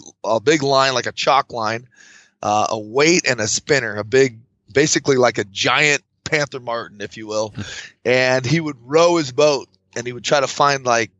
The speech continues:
Speaker 1: scum lines out in the lake and row his big boat, and that's how he would commercially fish the lake to send to the miners. <laughs>
Speaker 2: Hmm. No kidding. So
Speaker 1: Yeah, and so eventually what happened was the, the lake,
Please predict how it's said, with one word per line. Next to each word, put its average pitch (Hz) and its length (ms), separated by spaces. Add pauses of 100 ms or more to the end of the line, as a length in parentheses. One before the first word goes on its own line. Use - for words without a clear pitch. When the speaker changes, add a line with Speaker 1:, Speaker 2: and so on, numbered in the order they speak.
(720)
Speaker 1:
scum 175 440
lines 110 400
out 131 160
in 135 60
the 139 60
lake 131 440 (340)
and 110 240
row 147 220
his 139 200
big 127 280
boat, 135 320
and 117 260 (160)
that's 127 220
how 135 140
he 127 80
would 113 160
commercially 117 540 (120)
fish 127 280
the 113 60
lake 117 360
to 101 200
send 117 300
to 110 60
the 101 100
miners. 98 600
<laughs> - 40 (280)
Speaker 2:
Hmm. 151 200 (280)
No 95 180
kidding. 95 340 (460)
So - 160 (280)
Speaker 1:
Yeah, 113 280
and 123 80
so 135 440
eventually 175 440
what 139 180
happened 127 360
was 123 280
the, 117 160
the 107 220
lake, 135 420